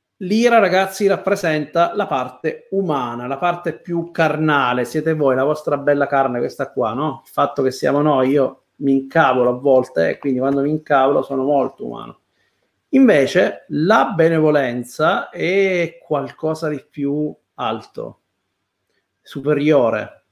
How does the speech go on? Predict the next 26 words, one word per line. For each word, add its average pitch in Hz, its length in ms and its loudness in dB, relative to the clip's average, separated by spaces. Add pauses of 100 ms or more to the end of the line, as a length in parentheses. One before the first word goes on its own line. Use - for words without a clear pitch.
(120)
non 180 240 0
di 156 80 -2
questo 147 300 -4
mondo, 139 300 0
nel 131 120 -2
senso, 170 340 -6
dal 143 160 0
punto 175 260 -4
di 143 80 -2
vista 151 240 -4
del 143 120 -2
fatto - 360 -4
che 135 380 0 (520)
qualsiasi 151 460 0
cosa 160 240 2
succede 156 420 0
voi 143 200 4
riusciate 151 520 0
a 135 60 2
trovare 151 440 2
comunque 165 720 -4 (480)
una 156 220 4
vena 156 300 4
di 147 120 -4
positività, 139 1000 -6 (180)
mm? 170 200 -4